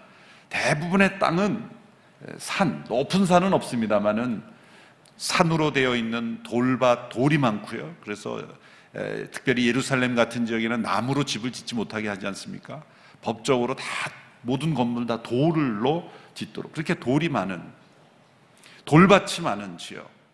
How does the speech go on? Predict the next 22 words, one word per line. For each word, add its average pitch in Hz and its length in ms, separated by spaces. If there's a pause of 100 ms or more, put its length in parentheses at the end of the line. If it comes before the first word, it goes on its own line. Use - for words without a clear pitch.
(1200)
그래서 151 260
모든 139 600
그 127 480
밭을 123 720
농사할 135 420
수 - 160
있는 123 320
땅은 120 520 (240)
평야보다는 120 1400
대개는 110 580 (240)
이 110 220
돌과 117 580
가시와 123 800 (400)
그런 170 320
것들이 156 480
다 147 220
혼자에 180 680
돼 131 120
있는 104 480 (240)
그런 185 300
땅이기 202 460
때문에 131 520